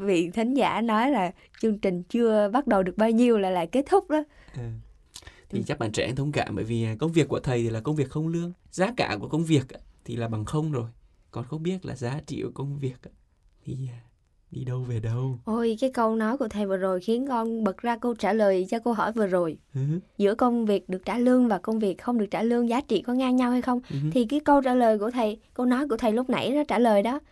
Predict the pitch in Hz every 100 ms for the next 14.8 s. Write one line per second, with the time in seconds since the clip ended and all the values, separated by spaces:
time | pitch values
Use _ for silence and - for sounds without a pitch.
0 | _ _ - 262 254 262 254 226 190 180
1 | 175 190 _ _ - 214 196 180 185 247
2 | 262 277 254 254 254 170 160 151 247 247
3 | 370 415 571 359 - - 233 220 220 196
4 | 262 226 180 - - 247 254 262 240 170
5 | 262 285 - - - - 208 214 190 180
6 | 175 170 196 185 - 269 226 262 247 190
7 | 247 233 220 202 226 202 180 175 - -
8 | 180 - 247 254 226 226 208 180 180 226
9 | 226 247 285 226 185 185 180 180 175 -
10 | - - 185 180 185 233 262 320 143 185
11 | 185 180 - - - _ - 214 196 202
12 | 214 214 226 302 349 - - 214 214 190
13 | 240 277 277 233 233 262 277 - 214 202
14 | 214 214 196 226 262 220 185